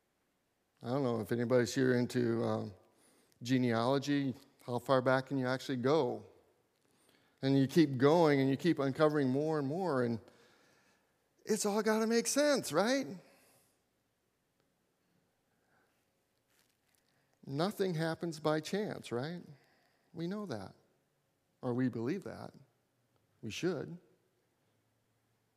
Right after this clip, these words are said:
God had it all figured out from beginning to end before he said,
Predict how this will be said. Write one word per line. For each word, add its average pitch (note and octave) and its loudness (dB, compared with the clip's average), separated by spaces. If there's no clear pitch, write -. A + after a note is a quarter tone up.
God G3+ -4
had F3+ -2
it E3+ 2
all E3 -4
figured D#3 -2
out B2 -2
from C3+ -2
beginning E3 -2
to D3 -2
end B2 -4
before E3 0
he E3 2
said, D#3 2